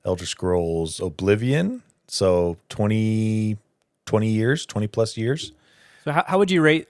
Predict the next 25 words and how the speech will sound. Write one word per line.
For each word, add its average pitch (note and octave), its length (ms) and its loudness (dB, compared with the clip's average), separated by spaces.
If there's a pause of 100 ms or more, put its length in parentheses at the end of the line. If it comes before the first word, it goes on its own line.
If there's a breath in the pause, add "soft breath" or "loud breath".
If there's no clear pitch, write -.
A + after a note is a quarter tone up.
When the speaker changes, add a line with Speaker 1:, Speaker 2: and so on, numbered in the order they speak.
Speaker 2:
the C#3 180 -6
gunplay B2 500 -2
compared A#2 580 -6
to, A2+ 920 -4
like, B2 160 -10
Halo B2 880 0
or A#2+ 400 -8
Call B2 240 -2
of A#2 100 -4
Duty A#2 580 -6
or A#2+ 640 -8 (420 soft breath)
Speaker 1:
Uh, A2+ 380 6 (160)
it B2+ 140 2
is A#2 240 2
Speaker 2:
Doom? D3+ 120 6
Speaker 1:
definitely C3+ 360 4
not B2 320 4
as A2 320 0
twitchy A#2 680 0
as G2 600 2
Halo G#2 300 4
or F#2 120 0
Call G#2 320 4
of F2+ 140 -2
Duty G2 400 0